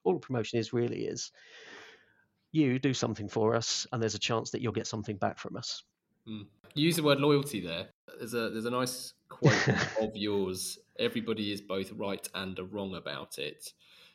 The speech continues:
Speaker 2: Um, what do you mean about that? 'Cause I think it's fair to say that some people hear the word loyalty and kind of recoil.
Speaker 1: Yeah.
Speaker 2: Um, but I suppose, like many things, the answer is it depends.
Speaker 1: Yeah,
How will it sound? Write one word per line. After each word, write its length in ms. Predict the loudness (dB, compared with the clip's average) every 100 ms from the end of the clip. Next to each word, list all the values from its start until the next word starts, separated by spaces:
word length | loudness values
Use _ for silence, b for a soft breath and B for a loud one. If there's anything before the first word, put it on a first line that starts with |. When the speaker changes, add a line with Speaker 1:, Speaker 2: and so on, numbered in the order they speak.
| b
Speaker 2:
Um, 220 | 0 0 2
what 100 | 2
do 80 | 4
you 60 | 8
mean 120 | 8
about 260 | 6 4
that? 140 | 2 -2
'Cause 100 | 0
I 80 | 2
think 180 | 2 0
it's 140 | -4
fair 260 | 2 4 4
to 160 | 0
say 300 | -2 0 0
that 160 | -2 -4
some 240 | -4 -4
people 260 | -6 -8 -6
hear 160 | -4
the 80 | -4
word 220 | -4 -4
loyalty 540 | -4 -4 -4 -6 -6 -6
and 120 | -8
kind 140 | -10
of 80 | -10 -8
recoil. 580 | -8 -6 -4 -2 -4 -8 0
Speaker 1:
Yeah. 200 | 2 2 -4 -4
Speaker 2:
Um, 320 | -2 -2 -4 -4
but 80 |
I 60 | -2
suppose, 440 | -4 -4 -2 -2
like 160 | -2 -4
many 260 | -4 -4 -4
things, 360 | -6 -8 -8
the 120 | -8
answer 320 | -8 -8 -8 -10
is 120 | -10
it 100 | -14
depends. 540 | -12 -12 -12 -14 -16 _ _ _ _ _ _ _ _ B B B
Speaker 1:
Yeah, 240 | 12 12